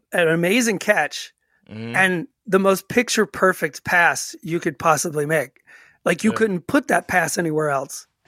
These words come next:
Speaker 1: and it be
Speaker 2: He's
Speaker 1: a
Speaker 2: the
Speaker 1: catch.
Speaker 2: best quarterback in football, man. I don't know if you know where he was drafted, but, uh, no,
Speaker 1: He
Speaker 2: just kidding. <laughs>
Speaker 1: Did you see all the stats from yesterday? This kid is, like,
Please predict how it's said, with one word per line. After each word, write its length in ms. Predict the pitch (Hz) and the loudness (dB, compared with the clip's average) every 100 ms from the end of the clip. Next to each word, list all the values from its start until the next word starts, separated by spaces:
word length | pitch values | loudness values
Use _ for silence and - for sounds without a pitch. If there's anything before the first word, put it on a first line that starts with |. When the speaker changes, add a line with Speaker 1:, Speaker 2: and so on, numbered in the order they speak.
| _ _ _ - | _ _ _ -2
Speaker 1:
and 140 | 185 170 | 2 2
it 180 | 170 | 2
be 80 | 156 156 | 0 -2
Speaker 2:
He's 40 | |
Speaker 1:
a 40 | |
Speaker 2:
the 60 | 127 | 0
Speaker 1:
catch. 100 | 170 | -2
Speaker 2:
best 160 | 160 - | -2 -4
quarterback 440 | 185 175 165 156 | -4 -2 -2 -4
in 120 | 147 | -6
football, 400 | 139 202 107 92 | -6 -4 -2 -2
man. 180 | 90 101 | -2 -4
I 140 | - 139 | -2 0
don't 100 | 143 | 0
know 80 | |
if 100 | 135 | -2
you 60 | 131 | -2
know 160 | 131 139 | -2 0
where 140 | 123 | 0
he 100 | 127 | -2
was 160 | 113 92 | -4 -4
drafted, 480 | 117 127 - 76 - _ _ _ _ _ _ | -4 -4 -6 -14 -16 _ _ _ _ _ _
but, 240 | - 107 95 | -6 -4 -2
uh, 140 | 95 | -2
no, 80 | 101 | 0
Speaker 1:
He 80 | 220 | -2
Speaker 2:
just 100 | - | -2
kidding. 240 | 113 123 - 294 - | -4 -4 -4 -4 -4
<laughs> 80 | |
Speaker 1:
Did 160 | 185 240 | -4 0
you 80 | 262 | 0
see 260 | - 247 | 0 0
all 140 | 320 269 | 2 0
the 80 | 233 | -2
stats 580 | - 202 254 - - 403 392 | -2 0 -2 -4 -14 -14 -12
from 220 | - 208 | -2 0
yesterday? 540 | 196 208 - 262 269 277 480 | 2 2 2 2 2 2 -4
This 240 | 202 233 | -2 -2
kid 240 | - 254 247 | 2 4 4
is, 220 | 208 - | 2 2
like, 320 | 202 190 | 2 0